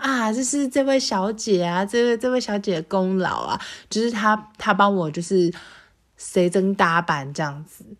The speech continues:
然后呢，这时候你会发现有一些周遭的小亲友们呢，他就开始做了很可爱的动作，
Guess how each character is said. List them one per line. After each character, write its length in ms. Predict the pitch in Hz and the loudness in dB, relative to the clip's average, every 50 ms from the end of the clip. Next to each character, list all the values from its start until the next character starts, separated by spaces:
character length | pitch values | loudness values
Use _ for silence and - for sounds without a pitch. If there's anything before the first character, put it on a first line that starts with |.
| _ - - _ _ _ _ _ - | _ -20 -20 _ _ _ _ _ -14
然 100 | - 156 | -12 -12
后 420 | 156 - 190 208 202 208 202 190 | -8 -2 2 2 4 4 4 4
呢， 640 | 185 175 175 170 170 165 170 170 165 170 170 180 185 - _ _ _ _ _ _ | 2 2 2 2 0 0 0 0 -2 -2 -2 -4 -6 -10 _ _ _ _ _ _
这 300 | - - 311 285 233 202 | -4 0 2 4 4 2
时 340 | 180 - - - 165 160 175 | 2 0 -2 -2 -2 0 -2
候 560 | 180 - - 220 254 226 185 151 - - 135 160 196 | -2 -4 -2 2 2 2 2 2 -2 -8 -10 -10 -8
你 320 | 170 180 160 156 156 170 | -6 -4 -4 -4 -6 -8
会 360 | 165 - - 262 226 208 202 | -10 -6 -4 -2 0 0 0
发 380 | 196 - - 208 175 170 175 190 | -2 -4 -4 -6 -4 -2 -2 -4
现 340 | - - - 208 180 156 147 | -4 -4 -2 0 0 0 -2
有 160 | 143 135 - | -4 -6 -4
一 140 | - 190 196 | -2 -2 -2
些 460 | 196 - - 208 196 185 185 185 190 - - - - - _ _ - | -2 -2 -2 0 0 2 2 0 -2 -4 -12 -20 -20 -20 _ _ -4
周 260 | - 311 302 311 311 | -2 0 0 0 -2
遭 260 | 302 - 294 294 302 | -2 -2 -2 0 0
的 240 | 294 269 214 185 175 | 0 0 0 0 0
小 380 | 170 - - - - - - - | 0 -2 -2 -2 -4 -4 -6 -6
亲 400 | 196 - - - 247 233 247 262 | -6 -4 -2 -2 0 0 0 0
友 220 | 240 202 165 151 | 0 0 -2 -2
们 320 | 147 147 151 151 147 151 156 | -2 -4 -4 -4 -4 -2 -2
呢， 300 | 165 175 175 185 190 202 - - - - - | 0 0 0 0 0 -2 -4 -10 -18 -20 -12
他 140 | - - 208 | -6 -4 -2
就 120 | 208 214 | 0 0
开 280 | 208 - - 196 196 202 | -2 -2 -2 -4 -4 -2
始 180 | - - 156 | -2 -4 -6
做 220 | 160 - 196 185 170 | -2 2 2 2 2
了 80 | 165 | 2
很 340 | 160 - - 165 151 160 180 | -2 -4 -6 -6 -4 -4 -4
可 220 | 202 - - 202 156 | -6 -6 -6 -4 -4
爱 120 | 151 156 | -2 -2
的 140 | 147 143 - | -4 -4 -6
动 180 | - - 143 | -6 -8 -10
作， 220 | 147 - - - | -10 -12 -12 -14